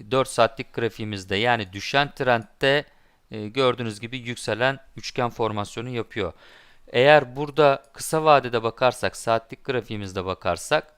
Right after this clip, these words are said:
burada yükseliş trendi başlamış. Şu an itibariyle burada bir dikdörtgen formasyonu oluşturabilir.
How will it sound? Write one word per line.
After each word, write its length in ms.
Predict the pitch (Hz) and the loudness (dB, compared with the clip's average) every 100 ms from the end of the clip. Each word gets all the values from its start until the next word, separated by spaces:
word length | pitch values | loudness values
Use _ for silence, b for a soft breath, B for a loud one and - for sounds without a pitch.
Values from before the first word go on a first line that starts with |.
| _ - | _ -12
burada 260 | 135 123 | -8 -4
yükseliş 540 | 104 120 - 139 127 - | -6 -6 -4 -4 -2 -4
trendi 480 | 117 101 87 85 | 2 2 0 -6
başlamış. 500 | 107 127 - 139 143 | -4 -2 -4 -6 -6
Şu 320 | - - - 135 | -10 -12 -2 -2
an 100 | 120 | -2
itibariyle 480 | 117 117 110 110 | -4 2 2 2
burada 260 | 123 120 98 | -6 -6 -6
bir 200 | 92 92 | -6 -10
dikdörtgen 520 | 120 - 127 - 135 | -16 -6 -6 -4 -8
formasyonu 560 | 123 127 123 120 - 123 | -2 -2 -2 -6 -6 -10
oluşturabilir. 800 | 123 117 - 127 123 123 - | -10 -12 -6 -4 -4 -4 -8